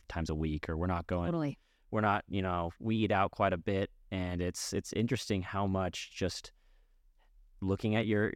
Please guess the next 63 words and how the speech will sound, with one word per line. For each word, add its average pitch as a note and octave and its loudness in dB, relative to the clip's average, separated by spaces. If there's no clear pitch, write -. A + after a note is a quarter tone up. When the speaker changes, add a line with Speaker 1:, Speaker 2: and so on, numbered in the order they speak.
Speaker 1:
not G#2 0
only G#2+ 2
your F2+ 0
budget, G2+ 2
but F2+ -4
looking G2 -2
at F#2 -4
nutrition F#2 -2
of, E2+ 0
like, E2+ -2
"Okay, D2+ -6
what F2+ -4
can G#2 0
I F#2+ 2
get F#2 2
at E2+ -2
the F2+ -4
grocery F2 -2
store?" E2+ 0
and D#2+ 0
meal E2+ 0
plans. E2 -4
Speaker 2:
Mm-hmm. E3+ -10
Speaker 1:
And F2+ -2
I E2 0
think A2 0
it's F#2 -6
really F#2 2
helpful F2+ -2
to E2+ 0
have E2+ 0
a D#2+ -2
health G2+ 0
coach D#2+ -2
to - -4
help G#2+ 0
you G#2 0
with F2 -2
those E2+ 0
meal E2+ 2
plans, F2 -2
help F2 -2
you F#2 2
with F2 0
the F2+ -2
right E2+ 0
vitamins. E2 -2
Speaker 2:
Yeah. D#3 -2
Speaker 1:
Um, E2+ -2
what's G#2+ 4
kind A2 2
of G2 0
your F#2+ 0
process G2 2
for F#2 0
some F#2+ 0
of F2+ 2
these F2+ 0
clients F2+ -2
that - -4
you E2 0
go F2 2
through F2 -2